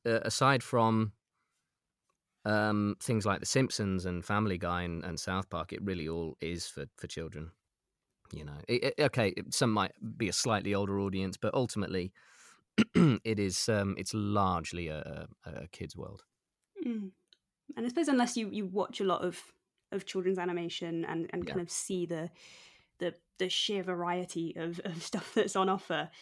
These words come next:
Speaker 1: Yeah.
Speaker 2: um, you might have certain preconceptions about, you know, the style of the humour or, or, like you say, like, what what kids' telly is like.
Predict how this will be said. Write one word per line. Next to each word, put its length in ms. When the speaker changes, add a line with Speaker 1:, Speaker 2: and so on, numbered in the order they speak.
Speaker 1:
Yeah. 260
Speaker 2:
um, 120
you 100
might 160
have 240
certain 540
preconceptions 640
about, 400
you 180
know, 120
the 120
style 380
of 100
the 80
humour 460
or, 340
or, 60
like 200
you 60
say, 100
like, 220
what 180
what 160
kids' 280
telly 360
is 120
like. 400